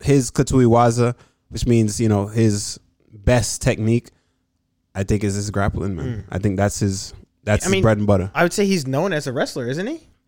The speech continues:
Speaker 1: Um, I wouldn't say wrestler, but I think I'd say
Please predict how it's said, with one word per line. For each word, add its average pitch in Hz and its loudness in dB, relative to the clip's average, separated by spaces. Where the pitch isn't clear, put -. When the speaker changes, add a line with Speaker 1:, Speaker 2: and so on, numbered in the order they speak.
Speaker 1:
Um, 214 2
I 453 2
wouldn't 392 4
say 233 4
wrestler, 196 4
but 185 2
I 180 0
think 214 -2
I'd 202 0
say 196 2